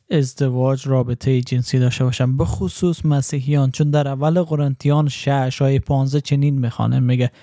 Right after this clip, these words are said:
"آیا نمی‌دانید که بدنهای شما اعضای بدن مسیح هستند؟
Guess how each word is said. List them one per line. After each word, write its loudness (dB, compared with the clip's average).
"آیا 2
نمی‌دانید 0
که -4
بدنهای 0
شما 0
اعضای 0
بدن 0
مسیح -2
هستند؟ 0